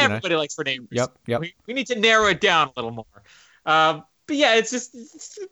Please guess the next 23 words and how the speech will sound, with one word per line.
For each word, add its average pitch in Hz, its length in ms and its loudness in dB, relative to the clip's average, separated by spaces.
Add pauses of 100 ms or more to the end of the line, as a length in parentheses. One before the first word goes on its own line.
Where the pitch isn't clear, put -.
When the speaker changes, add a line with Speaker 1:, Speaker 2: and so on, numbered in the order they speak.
(280)
Speaker 1:
bizarre 392 600 4
they 277 120 -2
throw 285 260 -2
that 294 200 2
in 311 100 0
here. 196 320 2 (380)
Um, 208 420 4 (160)
they 214 180 2
decide 240 320 2
they 214 80 4
wanna 196 480 2 (120)
take 247 240 0
up - 100 -4
the 165 60 -2
case 190 300 0
themselves. 214 760 2 (360)
Uh, 151 280 4
they 156 160 0
go 190 140 2
to 196 100 2
investigate 175 560 0
some 180 260 -2
place 170 600 -2